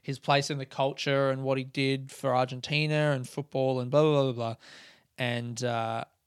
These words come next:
and then he talks about his kinda journey from, uh, like, the way that he was always so famous, and in an era when football was really rough, he was still this kind of ballerina-like figure in the way that he played.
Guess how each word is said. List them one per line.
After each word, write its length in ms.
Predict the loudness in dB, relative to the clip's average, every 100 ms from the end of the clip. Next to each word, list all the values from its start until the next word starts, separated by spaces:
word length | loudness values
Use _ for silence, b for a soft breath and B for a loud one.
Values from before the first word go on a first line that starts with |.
| _
and 120 | -8 -6
then 80 |
he 80 | -6
talks 400 | 0 6 6 6
about 460 | -2 0 2 2 -2 _ _ _ _ _ _ -8
his 280 | -4 -2 -4
kinda 280 | -2 -4
journey 680 | -4 0 2 2 2 0 -2
from, 680 | -8 -8 0 2 2 -2 -6
uh, 120 | -6 -2
like, 240 | 0 0
the 100 | 0
way 280 | 2 4 4
that 100 | 0
he 140 | -2
was 160 | -2 -2
always 420 | 0 2 2 2
so 340 | -2 0 2 2
famous, 680 | -2 -6 -4 -4 -4 -6 -10 B B B
and 120 | -2 0
in 100 | 0
an 160 | -2
era 320 | 0 4 4
when 200 | 4 2
football 520 | -4 -4 -4 2 2 2
was 200 | 0 -2
really 280 | 0 0
rough, 640 | 0 6 8 8 6 -2 -20 -10
he 180 | -2 0
was 160 | 0
still 380 | -4 -4 -2 -2
this 180 | -2 -4
kind 240 | -4 -4
of 140 | -4 0
ballerina-like 840 | 2 2 0 -2 -4 -4 -4 -6
figure 400 | -8 -8 -6 -6
in 80 | -6
the 80 | -4
way 160 | -2
that 100 | -2
he 80 | -6
played. 440 | -8 -4 -4 -4